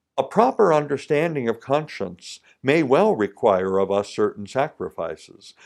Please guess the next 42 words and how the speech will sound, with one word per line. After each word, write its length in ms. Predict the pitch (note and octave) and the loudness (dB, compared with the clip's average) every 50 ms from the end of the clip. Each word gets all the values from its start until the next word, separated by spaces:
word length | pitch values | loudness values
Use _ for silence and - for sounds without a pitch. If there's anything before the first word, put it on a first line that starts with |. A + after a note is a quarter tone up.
| - - _ | -20 -10 _
may 160 | D3 D3 D#3 | 2 2 4
even 260 | F#3 A3 A3+ C4 A#3 G3+ | 4 4 2 2 2 2
require 540 | E3 D3+ - - - D#3+ D#3 D#3+ D#3+ D#3+ | 0 -2 -4 -2 0 0 2 2 2 2
the 120 | C#3+ D3 C#3 | 0 0 -4
sacrifice 800 | - - D3 C#3+ C3+ - C#3 B2 - - B2+ A#2 A#2+ A2+ - | 0 0 0 0 0 0 -2 -2 0 2 2 2 2 2 0
of 140 | C3 A2 G2 | -2 0 2
our 160 | A2 A2 A2 | 2 2 4
life 480 | G#2+ A#2+ D#3 F#3 D#3 F#2 E2+ - - - _ | 4 2 2 2 0 -2 -6 -10 -18 -20 _
in 180 | - G2+ G2+ G2+ | -12 -10 -6 -2
martyrdom, 680 | A2 B2 D3+ D3+ - - F2 - - - - - - _ _ _ - - - _ | -2 0 0 -2 -4 -8 -10 -10 -10 -14 -16 -16 -20 _ _ _ -20 -20 -14 _
but 120 | - E3 E3 | 2 4 4
it 160 | E3+ C#3+ C3+ | 4 2 4
does 280 | F3 G3+ B3 C4+ C4+ - | 4 4 4 4 0 -2
so 420 | - - A2+ F2+ F2+ G2+ G#2+ - - _ _ _ - | 0 2 2 4 4 0 0 -2 -6 _ _ _ -4
because 560 | F3 E3 E3+ - - G#3+ A#3 A#3 G#3+ - - | -4 -4 -4 -4 -2 0 0 0 -2 -4 -10
conscience 840 | - - - F3 F#3 F3+ F3 F3+ - F#3 F#3 F#3 F3+ F3 - - - _ _ | -16 -4 0 0 0 0 -2 -8 -10 -10 -8 -8 -10 -14 -16 -18 -20 _ _
is 480 | E3+ G3+ A3 F3+ A#2+ G2+ G#2 G#2 G2+ - | 0 2 4 4 4 4 0 -2 -6 -12
connected 840 | - - C3+ B2+ A#2+ B2 B2+ C3 B2+ - _ - C3 B2 B2 - | -14 -10 -6 -6 -2 -2 -2 -2 -2 -6 _ -8 -8 -8 -8 -12
to 220 | - - A#2+ A#2+ | -10 -8 -8 -8
truth, 560 | A#2 - - - E3 D#3+ C3 F#2+ - - _ _ _ _ - _ _ _ _ | -8 -10 -10 -6 -4 -2 -2 -2 -4 -10 _ _ _ _ -20 _ _ _ _
just 260 | - C#3 C#3+ C#3+ - | 2 2 2 4 2
as 160 | D3 C3 - - | 2 2 2 0
freedom 640 | - - - E3+ G3+ A#3 A3 E3 A#2 G2+ F#2+ G#2 A#2 - | -8 -8 -2 -2 0 0 0 0 0 -2 -2 -2 -4 -4
is 180 | A#2+ A2+ G#2 - | -4 -6 -6 -6
connected 680 | - B2+ A#2 G#2+ G#2+ G#2+ G#2+ - _ - G2 G2 - | -8 -8 -6 -4 -4 -6 -6 -8 _ -8 -8 -8 -8
to 100 | - G2+ | -10 -10
law. 480 | G2 G2+ A#2 C3 C3+ G#2 D#2 - - - _ _ _ _ _ _ - - - _ - | -8 -4 -4 -2 -2 -4 -4 -8 -12 -14 _ _ _ _ _ _ -20 -20 -20 _ 2
Just 240 | D3 D3+ D3+ - | 2 2 4 2
as 120 | D#3 C3+ - | -2 -2 -2
freedom 520 | - - E3 F3+ G#3+ A3+ G#3 G#3 F#3 D#3+ | -4 0 2 2 2 4 4 2 2 2
is 140 | D#3 D3 - | -2 -6 -8
connected 600 | - - C#3 C3+ C#3 C#3+ C#3+ - _ - C3+ C3 | -8 -6 -4 0 0 0 0 -2 _ -14 -14 -10
to 160 | - C#3 C3 A#2+ | -6 0 0 2
a 40 | |
law, 420 | A2 G#2 A2+ A#2 B2 C3+ C#3 C#3 C3+ | 2 4 4 4 4 4 2 2 0
the 120 | A2+ G#2 | -2 -2
divine 520 | F#2+ G2+ F#2+ A2 A2 A#2 C3 C#3 C#3 C#3 B2+ | -2 -2 0 0 0 2 0 -2 -4 -4 -4
law 300 | B2 A#2 A#2 A#2+ B2 B2 | -2 0 0 0 0 -2
and 200 | - F#2 F2+ F#2 | -6 -10 -14 -16
the 80 | F2+ | -12
natural 600 | F#2 G2 A2+ D3 D#3+ - - - B2 G#2 G2 F#2+ | -8 -6 -6 -6 -6 -6 -6 -2 0 0 2 2
law, 320 | F#2+ F#2 F#2 F#2 G2 G2 | 2 2 2 2 0 -2